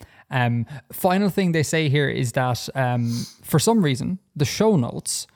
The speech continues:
for the last few episodes aren't showing up in certain podcast apps. They use an app called Overcast. Uh, I'm aware of this issue. I don't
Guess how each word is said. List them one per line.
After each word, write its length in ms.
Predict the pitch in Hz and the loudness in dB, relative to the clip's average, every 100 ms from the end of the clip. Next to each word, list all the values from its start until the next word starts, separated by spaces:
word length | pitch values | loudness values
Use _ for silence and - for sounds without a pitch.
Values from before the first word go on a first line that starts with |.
| _ | _
for 140 | - 139 | -6 -2
the 100 | 139 | 0
last 300 | 147 165 - | 0 0 -2
few 220 | - 143 | 0 0
episodes 600 | 143 - 131 123 120 - _ _ _ - | 0 -2 -6 -6 -8 -12 _ _ _ 0
aren't 260 | 160 165 | 2 0
showing 440 | - - 156 139 131 | -2 -2 0 0 -2
up 320 | - _ - _ | -4 _ -12 _
in 460 | - 139 127 127 123 | -2 0 2 0 -2
certain 340 | - 151 135 120 | 0 0 2 -2
podcast 580 | - 135 135 156 151 - | 0 -4 -4 -6 -6 -6
apps. 320 | 175 185 - - | -8 -8 -12 -4
They 80 | 135 | -2
use 200 | 131 123 | 0 0
an 60 | |
app 180 | 123 - | -2 -4
called 220 | - 117 | -6 -6
Overcast. 640 | 139 147 156 - 143 135 - - - - | -4 -2 -2 -2 -4 -6 -12 -20 -20 -2
Uh, 200 | 131 127 | 0 2
I'm 180 | 147 160 | 4 4
aware 320 | 151 139 160 | 4 2 0
of 120 | 165 147 | -2 -2
this 220 | 160 - | -4 -2
issue. 400 | 156 - 175 170 - _ _ _ | -6 -2 -4 -4 -8 _ _ _
I 120 | 151 | 0
don't 500 | 123 113 - 160 170 | 0 -2 -2 0 0